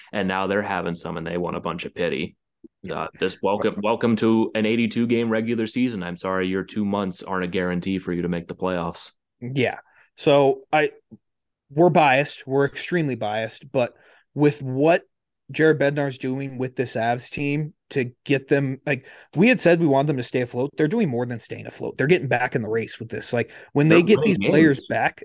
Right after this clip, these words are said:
Speaker 2: yeah, when they get these players back, it's, it's gonna be a bad news for Bednar because he won't be considered for Jack Adams. But we're gonna say that now that, like, if there was a mid-season Jack Adams Award winner,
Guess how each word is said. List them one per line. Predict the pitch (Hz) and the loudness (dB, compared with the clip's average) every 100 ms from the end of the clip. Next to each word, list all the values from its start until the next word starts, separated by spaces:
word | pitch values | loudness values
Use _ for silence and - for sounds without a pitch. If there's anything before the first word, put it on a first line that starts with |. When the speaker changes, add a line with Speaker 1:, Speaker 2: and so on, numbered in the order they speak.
| _ | _
Speaker 2:
yeah, | 147 160 - | 0 0 0
when | 131 135 | -4 2
they | 165 | 2
get | 196 | 2
these | 214 175 | 0 -2
players | 160 151 120 | 0 2 2
back, | - 120 113 - _ _ _ _ | -2 -4 -4 -6 _ _ _ _
it's, | - 139 - - | -4 -4 -6 -4
it's | 156 147 | -2 0
gonna | - 156 | 2 2
be | 139 135 | 2 0
a | |
bad | 127 - 120 131 | -2 -4 -4 -4
news | 127 135 | -4 -6
for | - | -6
Bednar | 123 139 143 151 | -6 -4 0 0
because | 147 127 147 | 0 -2 -6
he | - | -6
won't | 117 117 | -6 -4
be | 120 | -6
considered | 120 - 120 117 | -6 -4 -4 -4
for | |
Jack | 113 117 117 | -2 -2 0
Adams. | 113 113 147 165 - | -2 -2 -2 -4 -4
But | 143 120 - - _ _ _ | 0 0 -2 -20 _ _ _
we're | 123 139 185 233 | -2 4 6 6
gonna | - | 4
say | 170 185 165 | 4 2 4
that | 143 - | 2 2
now | 139 143 | -2 -2
that, | 123 120 117 | -2 -4 -4
like, | 127 117 - | -4 -6 -6
if | 139 | -2
there | 156 151 | 4 6
was | 151 147 | 6 4
a | |
mid-season | 139 131 139 127 139 143 139 | 2 2 -2 -4 -6 -4 -2
Jack | 135 123 120 | -2 -4 -4
Adams | 117 139 151 | -6 -6 -4
Award | 160 175 | 0 0
winner, | 165 185 196 | 0 -2 -2